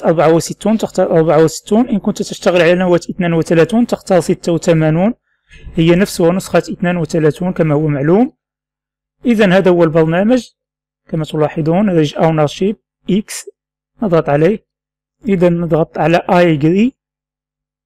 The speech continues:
وهذا هو برنامجنا كما تلاحظون. يمكنك تغيير اللغة بالضغط على أيقونة settings هنا، ثم تختار اللغة. هو يدعم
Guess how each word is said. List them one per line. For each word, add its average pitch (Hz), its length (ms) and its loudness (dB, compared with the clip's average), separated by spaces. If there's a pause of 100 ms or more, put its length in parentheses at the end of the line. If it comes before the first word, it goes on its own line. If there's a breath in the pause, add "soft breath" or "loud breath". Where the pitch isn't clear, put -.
(140)
وهذا 190 320 2
هو 170 200 2
برنامجنا 165 680 2
كما 165 240 0
تلاحظون. 165 920 0 (580)
يمكنك 190 360 0
تغيير 175 600 2
اللغة 165 360 4
بالضغط 151 500 -2
على 160 120 2
أيقونة 165 440 -2
settings 156 500 -2
هنا، 170 360 2 (360 soft breath)
ثم 208 220 2
تختار 196 540 0
اللغة. 170 440 2 (400)
هو 180 140 4
يدعم 185 340 2